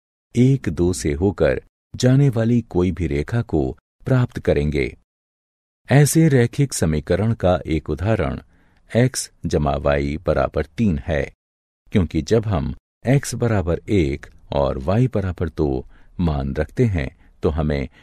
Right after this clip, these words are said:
उत्तर में तीन प्राप्त होता है। अन्य उदाहरण है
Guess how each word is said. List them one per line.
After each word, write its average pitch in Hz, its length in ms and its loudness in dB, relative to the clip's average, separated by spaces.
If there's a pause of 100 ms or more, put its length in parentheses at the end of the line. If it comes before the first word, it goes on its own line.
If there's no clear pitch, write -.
(140)
उत्तर 127 380 -2
में 82 200 0 (140)
तीन 127 260 2
प्राप्त 73 420 0
होता 71 220 -2
है। 69 220 -4 (1160)
अन्य 76 300 -2
उदाहरण 71 460 -4
है 95 240 -2